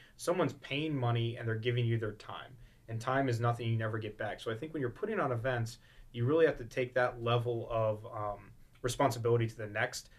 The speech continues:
so that someone, when they come there, they're like, "Not only did I get value out of it, but I was inspired and I would come back again." 'Cause the fastest way to lose business is to put on a terrible event. And then <laughs> that's all the criticism you're gonna get is be like, "Yeah, thanks, J J, for putting on an event,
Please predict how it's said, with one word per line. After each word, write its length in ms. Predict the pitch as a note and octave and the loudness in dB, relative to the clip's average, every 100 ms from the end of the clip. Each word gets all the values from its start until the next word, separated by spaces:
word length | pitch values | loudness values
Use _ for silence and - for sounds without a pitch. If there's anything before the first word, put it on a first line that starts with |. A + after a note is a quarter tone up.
| - - | -20 -16
so 220 | - C#3 | -2 6
that 200 | B2+ A#2+ | 6 4
someone, 380 | - C#3+ D3 C3+ | 0 0 0 0
when 100 | A#2+ | 0
they 120 | G#2+ | -2
come 280 | - D3 D3 | -2 0 4
there, 200 | A#2+ A2+ | 4 4
they're 100 | A2 | 4
like, 220 | G#2+ - | 2 0
"Not 180 | A#2 B2+ | -2 0
only 160 | D#3 | 0
did 100 | C3+ | 4
I 60 | B2 | 4
get 240 | A2+ G#2+ | 4 -2
value 340 | G#2+ A2 B2+ C3+ | 0 2 2 2
out 140 | C3+ | 0
of 100 | C#3 | -2
it, 200 | D3 - - - - | -4 -6 -16 -8 2
but 100 | A#2 | 4
I 60 | |
was 160 | A#2 G#2+ | 4 2
inspired 760 | G#2+ - - A2+ A#2+ D3 D3+ | -6 -6 -4 2 4 4 2
and 160 | C3 A#2 | 0 0
I 60 | |
would 180 | G#2+ G2+ | 0 -2
come 240 | - C3 A2+ | -4 -2 0
back 280 | A2 A#2+ | 0 -2
again." 340 | C3 C#3+ C#3+ D#3 - - | -4 -4 -4 -6 -16 -10
'Cause 140 | A2+ | -6
the 80 | A2 | -6
fastest 560 | - C3 D3 - C#3 C3+ | -4 -2 -2 -2 -2 4
way 160 | C#3 | 4
to 60 | B2+ | 6
lose 280 | B2+ C3 A2+ | 4 2 2
business 460 | A#2 C3 D3 D3 | 0 0 -2 -6
is 80 | A#2 | -6
to 60 | A2+ | -4
put 160 | C3 | 0
on 100 | A#2+ | 2
a 60 | A2+ | 0
terrible 420 | - C3 C3 B2 | 4 6 8 6
event. 320 | A#2 B2+ D#3 - - - | 6 2 0 -6 -20 -4
And 80 | B2 | 2
then 260 | A#2+ A#2 A2+ | 4 4 2
<laughs> 80 | - | 2
that's 240 | D3+ C#3 D3+ | 2 6 6
all 160 | C#3 | 8
the 100 | C#3+ | 6
criticism 480 | C#3 D3 C#3+ C#3+ C#3 | 6 4 4 4 6
you're 120 | C#3 | 6
gonna 160 | C#3 C3 | 6 6
get 160 | D3 | 4
is 80 | C3 | 4
be 140 | A#2+ A#2 | 4 2
like, 60 | - - - - | 0 -14 -18 -2
"Yeah, 380 | A#2+ C#3 C3 B2+ | 8 10 10 8
thanks, 280 | E3+ F#3 | 6 6
J 220 | - D3 C#3 | 8 8 10
J, 160 | C#3 | 10
for 100 | B2+ | 8
putting 200 | A#2 C#3+ | 4 6
on 120 | C3 | 6
an 60 | B2 | 6
event, 260 | B2 B2+ | 6 4